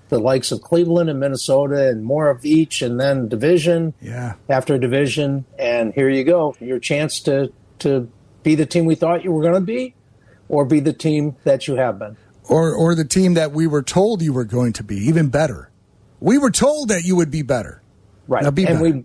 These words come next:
Speaker 1: we believed, we wanna believe
Speaker 2: And we
Speaker 1: that
Speaker 2: believed
Speaker 1: Yeah.
Speaker 2: because, uh, we're suckers.
Speaker 1: Well, I, I mean, you, you go into the season and you look at it on paper
Speaker 2: I'm just
Speaker 1: and
Speaker 2: talking
Speaker 1: you
Speaker 2: about Chicago sports fans with every
Speaker 1: Yeah, I
Speaker 2: damn
Speaker 1: know.
Speaker 2: team. We're suckers.
Speaker 1: I, I, you know,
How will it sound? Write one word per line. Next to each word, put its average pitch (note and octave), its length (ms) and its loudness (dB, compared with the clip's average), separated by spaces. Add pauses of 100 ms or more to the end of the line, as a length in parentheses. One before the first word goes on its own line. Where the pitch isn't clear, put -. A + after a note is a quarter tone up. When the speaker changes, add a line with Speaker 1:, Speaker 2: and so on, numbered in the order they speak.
(160)
Speaker 1:
we D3 280 0 (100)
believed, D#3 580 0
we C3 180 -2
wanna D#3 300 0
believe A#2 220 -2
Speaker 2:
And G#3+ 140 2
we F3 80 2
Speaker 1:
that G#3 120 2
Speaker 2:
believed G#3+ 400 0 (300)
Speaker 1:
Yeah. C3 140 0
Speaker 2:
because, F3 420 0
uh, D3 120 2
we're D3 200 0
suckers. - 540 -6 (640)
Speaker 1:
Well, A#3 200 2
I, B3 160 0
I A#3 200 2
mean, A#3 260 6
you, G#3+ 220 2
you F3+ 380 0
go C4 180 2
into A#3 140 0
the E3 100 0
season G3 600 0
and F3 140 2
you E3 100 2
look A3+ 220 2
at G3 160 2
it E3+ 140 4
on D3+ 160 -4
paper G#3 340 0
Speaker 2:
I'm - 80 2
just - 160 2
Speaker 1:
and - 80 0
Speaker 2:
talking B3 140 -2
Speaker 1:
you - 20 0
Speaker 2:
about A3+ 160 0
Chicago G3+ 440 0
sports B3+ 340 -2
fans G2+ 360 -2
with F3 120 2
every A3+ 200 2
Speaker 1:
Yeah, F#3+ 60 0
I - 40 0
Speaker 2:
damn G#3+ 180 2
Speaker 1:
know. - 40 -2
Speaker 2:
team. A#3 400 0
We're F#3+ 140 2
suckers. C#4+ 680 -4
Speaker 1:
I, B2+ 200 -2
I, A#2+ 60 0
you A#2+ 240 -2
know, A2 240 -4